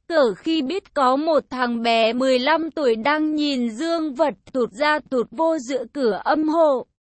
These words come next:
Năm nay là năm thứ hai kể từ khi Lâm được ông bà dân nhận vào làm thằng sai việc vặt trong nhà. Nó tự biết rằng nó đang trong độ trưởng thành và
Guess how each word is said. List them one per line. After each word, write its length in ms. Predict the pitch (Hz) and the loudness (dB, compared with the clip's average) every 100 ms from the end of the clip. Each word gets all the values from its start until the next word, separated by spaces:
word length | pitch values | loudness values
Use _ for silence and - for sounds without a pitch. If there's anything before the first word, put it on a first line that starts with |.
| _ _ | _ _
Năm 400 | 269 277 320 311 | -4 0 0 0
nay 340 | 302 311 311 294 | 0 0 -2 -4
là 300 | 285 269 240 | -2 0 2
năm 360 | 254 294 294 | 2 0 0
thứ 260 | 285 269 254 | 0 0 0
hai 300 | 285 320 311 | 0 -2 -4
kể 300 | - 285 202 - | 0 0 0 -2
từ 220 | 294 262 | -2 -2
khi 300 | - 349 359 | -2 -2 0
Lâm 380 | 339 339 330 294 | 2 2 0 -2
được 260 | 277 - | -4 -2
ông 300 | 285 320 320 | 0 0 0
bà 220 | 277 247 233 | 2 2 2
dân 360 | 240 311 311 | 2 0 0
nhận 180 | 294 247 165 | 0 -2 0
vào 280 | 247 240 240 | 2 4 2
làm 380 | 233 254 247 233 | -2 -2 -2 -2
thằng 240 | 269 247 240 | -4 -2 -4
sai 300 | - 349 339 | -2 -2 -2
việc 320 | 262 311 294 - | 0 2 2 -2
vặt 240 | 190 254 190 _ | -4 -4 -4 _
trong 260 | 330 320 311 | -4 -4 -2
nhà. 440 | 294 262 247 226 202 | -2 -2 -4 -6 -6
Nó 220 | 247 240 - | -4 -4 -2
tự 180 | 277 247 | -4 -4
biết 220 | 196 285 311 | -4 -6 -4
rằng 380 | 262 277 247 | -2 0 0
nó 260 | 247 254 311 - | -2 -2 -4 -8
đang 300 | - 311 302 | -4 -4 -4
trong 280 | 311 330 302 | -2 -4 2
độ 240 | 269 247 - | 4 4 0
trưởng 260 | 277 220 | -2 0
thành 400 | 196 262 240 220 | -2 -2 -2 -2
và 160 | 208 | 0